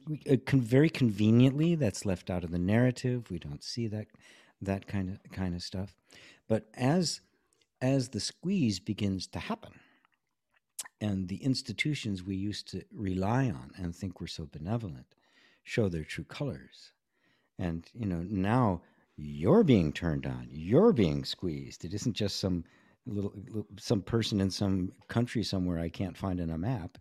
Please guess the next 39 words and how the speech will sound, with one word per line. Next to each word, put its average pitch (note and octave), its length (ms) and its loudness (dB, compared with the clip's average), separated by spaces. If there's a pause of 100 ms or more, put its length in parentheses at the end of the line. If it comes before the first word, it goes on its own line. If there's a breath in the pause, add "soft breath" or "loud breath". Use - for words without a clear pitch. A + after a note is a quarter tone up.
(560 loud breath)
Um, F2+ 420 -2
it's - 420 -6
you. A#2 640 -8
You're A2+ 440 0
the A2+ 100 0
one D2 260 -4
now C2 300 -8
that's - 240 -14
being, D2 380 -12 (560 soft breath)
and - 100 -16
all A2 160 0
of A#2 80 -2
a G#2+ 80 -2
sudden B2+ 340 -4
it's - 200 -12
like, F2 160 -6 (240)
"Wait A#2+ 180 -4
a C3+ 40 -4
minute, D#2 200 -6
what G2 180 -6
am A2 100 -4
I, G2 120 -4 (140)
who - 160 -10
do A#2 120 -4
I G2 60 -2
trust? - 560 -12
What B2+ 160 -12
can A2+ 140 -6
I F#2 80 -6
trust?" D#2 400 -18 (480 soft breath)
And G#2 100 2
that D#3 180 -2
leaves A#2+ 440 0
us F2 200 -4
with F2 140 -8
such - 400 -8
a A#2+ 60 -6
sense - 560 -6
of F2 320 -10